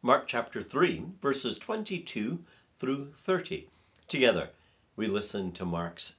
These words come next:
Gospel. The scribes who had come from Jerusalem said of Jesus, "He is possessed by Beelzebul, and by the prince of demons he drives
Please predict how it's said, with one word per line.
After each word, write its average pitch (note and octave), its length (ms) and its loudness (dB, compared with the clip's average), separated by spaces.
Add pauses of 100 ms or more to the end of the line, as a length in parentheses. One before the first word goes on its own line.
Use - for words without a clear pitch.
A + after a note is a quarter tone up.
Gospel. F#2 580 2 (1000)
The C3+ 80 6
scribes C3+ 500 10
who C3 80 4
had A2+ 180 6
come F#3+ 220 6
from A#2 180 2
Jerusalem C3+ 800 4
said G#3 260 6
of B2+ 160 8
Jesus, F2+ 520 -2 (200)
"He C4+ 200 4
is G#3+ 180 6
possessed D#3+ 640 4
by E3+ 200 10
Beelzebul, C#3+ 920 6
and F3 320 8 (240)
by A#3 140 8
the G#3+ 100 4
prince - 360 -2
of F3 120 6
demons F2+ 520 0
he E3+ 120 0
drives B2+ 500 6